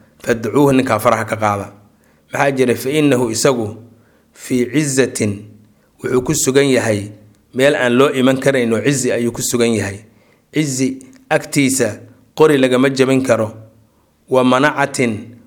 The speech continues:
wuxuu ku sugan yahay difaac adag oo min qowmihi,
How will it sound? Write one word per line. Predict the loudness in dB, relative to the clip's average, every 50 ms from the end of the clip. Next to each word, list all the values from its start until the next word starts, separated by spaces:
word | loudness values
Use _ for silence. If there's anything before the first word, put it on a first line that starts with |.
| _ _
wuxuu | -2 0 0
ku | 0 0 -2
sugan | -2 -2 0 2 2 2 2
yahay | 2 0 0
difaac | -2 -4 -6 -2 2 2 2 2 2 0 2
adag | 2 2 2 0 0 -8 -14 -18 -20 _ _ _ _ _
oo | -2 0 0
min | 0 0 -2 -2
qowmihi, | 0 2 2 2 4 2 0 0 -2 -4 -6 -8 -12